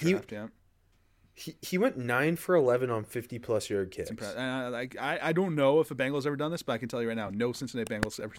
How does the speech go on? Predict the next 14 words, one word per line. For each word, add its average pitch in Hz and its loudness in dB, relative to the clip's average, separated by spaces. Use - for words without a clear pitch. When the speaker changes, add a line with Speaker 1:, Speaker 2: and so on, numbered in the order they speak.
Speaker 2:
<laughs> - -14
done, 226 2
ever 185 -2
done 151 -6
that. 208 8
Speaker 1:
<laughs> - -20
Um, 131 6
and 151 4
it, 151 6
it 156 6
was 151 4
overshadowed, 135 4
like, 113 -2
obviously 120 -4